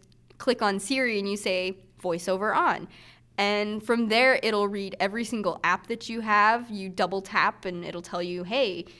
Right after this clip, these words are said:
this is mail, open mail," to double tap. So you double tap it and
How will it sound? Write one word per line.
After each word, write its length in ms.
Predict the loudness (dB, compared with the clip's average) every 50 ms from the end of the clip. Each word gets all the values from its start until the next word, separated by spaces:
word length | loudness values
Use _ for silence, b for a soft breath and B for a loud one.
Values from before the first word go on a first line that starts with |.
| B _ _
this 220 | -6 -6 -4 -4
is 260 | -6 -6 -6 -8 -6 -4
mail, 560 | -2 0 0 2 0 0 -2 -4 -6 -8 -10 -12 -10 -8
open 320 | -8 -6 -4 -4 -4 -2
mail," 260 | -2 -2 -2 -2 -2 -4
to 100 | -6 -8
double 260 | -8 -8 -8 -8 -8
tap. 400 | -6 -2 -2 -2 -2 -2 -4 -10
So 100 | -12 -12
you 60 | -10 -10
double 220 | -10 -10 -10 -12
tap 320 | -10 -6 -6 -6 -4 -2 -4
it 180 | -4 -4 -4
and 220 | -8 -8 -10 -10